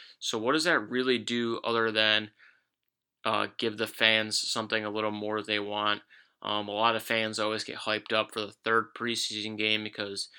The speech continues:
it's said to be the biggest game of the preseason because the starters usually play one half or into the third quarter,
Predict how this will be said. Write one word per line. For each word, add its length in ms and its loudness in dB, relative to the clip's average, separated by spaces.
it's 100 -10
said 180 0
to 40 -6
be 280 -2
the 340 -8
biggest 320 2
game 240 0
of 40 0
the 60 0
preseason 800 -4
because 560 -4
the 60 -12
starters 480 4
usually 240 -2
play 560 0
one 280 2
half 420 4
or 140 2
into 180 0
the 100 -4
third 380 -2
quarter, 520 -2